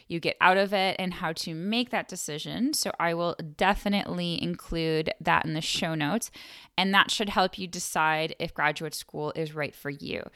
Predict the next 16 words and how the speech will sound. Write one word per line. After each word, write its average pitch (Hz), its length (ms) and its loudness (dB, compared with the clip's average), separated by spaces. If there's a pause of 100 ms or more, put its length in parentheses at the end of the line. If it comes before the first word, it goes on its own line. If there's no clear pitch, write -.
(600)
If 208 240 4
you 202 280 0
are 196 200 6
unsure, 302 840 2 (200)
even 254 300 2
after 220 260 2
listening 269 440 0
to 262 160 -4
that, 220 480 4
if - 180 -6
you're 185 140 -6
on 165 160 -4
the 175 80 -6
fence, 208 500 0
I 185 80 -2
am 180 160 -4